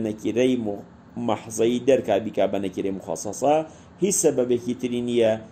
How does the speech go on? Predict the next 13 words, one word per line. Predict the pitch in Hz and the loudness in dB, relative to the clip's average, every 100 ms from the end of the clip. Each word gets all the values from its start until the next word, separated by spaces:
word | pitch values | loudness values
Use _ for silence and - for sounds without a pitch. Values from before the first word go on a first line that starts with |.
| - | -14
سیواه | - - 120 123 117 110 | -8 -2 4 6 6 4
و | 107 | 2
بێ | 113 107 | 4 6
لە | 104 | 6
باسی | 104 98 - 95 92 - - - | 4 2 -2 -4 -4 -8 -20 -4
تەقدیری | 98 101 107 101 92 | -4 -2 -2 -2 -2
تەقدیمەکە. | 87 85 85 67 - - - - - - - | -4 -6 -8 -8 -12 -18 -20 -20 -20 -20 0
ڕاستە | 143 208 202 175 | 4 4 4 4
بە | 127 | 6
ڕاشکاوی | 110 110 - 104 101 78 | 6 4 2 2 2 0
ئەوەی | 92 101 101 | 0 0 -4
نەفەرمووە، | 90 90 82 80 67 65 - - - 107 117 | -4 -4 -2 -2 -2 -4 -8 -20 -8 0 4
لاکین | 156 180 175 - 196 220 | 6 4 0 2 4 4